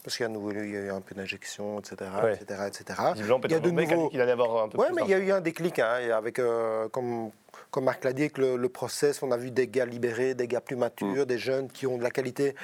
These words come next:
Speaker 1: qui peuvent faire mal. Donc, je crois qu'en, ouais, si au mercato, ils savent acheter un ou deux joueurs.
Speaker 3: Toi qui connais bien le foot professionnel, mieux
Speaker 1: Ouais.
Speaker 3: que nous ici,
Speaker 1: Mhm.
Speaker 3: quand il dit « City ne nous fera pas de cadeau », moi j'ai envie de dire « Et pourquoi pas ?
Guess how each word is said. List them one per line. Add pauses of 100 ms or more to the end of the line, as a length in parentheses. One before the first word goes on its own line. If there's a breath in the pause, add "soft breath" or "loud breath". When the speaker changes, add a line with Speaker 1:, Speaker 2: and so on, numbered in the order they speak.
(180 loud breath)
Speaker 1:
qui
peuvent
faire
mal. (240 loud breath)
Donc,
je
crois
qu'en,
ouais, (260)
si
au
mercato,
ils
savent (520)
acheter
un
ou
deux
joueurs. (420)
Speaker 3:
Toi
qui
connais
bien
le
foot
professionnel,
mieux
Speaker 1:
Ouais.
Speaker 3:
que
nous
ici,
Speaker 1:
Mhm. (140)
Speaker 3:
quand
il
dit « (200)
City
ne
nous
fera
pas
de
cadeau », (380)
moi
j'ai
envie
de
dire «
Et
pourquoi
pas ?